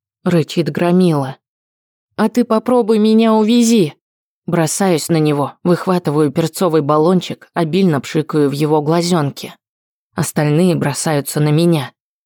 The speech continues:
Один падает на пол, второй сносит кресло. "Ублюдки!" рычу. "Предали отца ради этой вот швабры?"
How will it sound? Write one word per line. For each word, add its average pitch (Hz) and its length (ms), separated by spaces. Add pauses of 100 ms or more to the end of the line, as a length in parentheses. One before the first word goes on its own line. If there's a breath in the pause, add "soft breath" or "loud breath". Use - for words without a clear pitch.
(180)
Один 175 360
падает 156 480
на 185 160
пол, 131 240 (100)
второй 175 400
сносит - 480
кресло. 170 520 (760)
"Ублюдки!" 233 880 (320)
рычу. 185 540 (600)
"Предали 226 420
отца 190 420
ради 185 320
этой 196 340
вот 202 240
швабры?" 233 640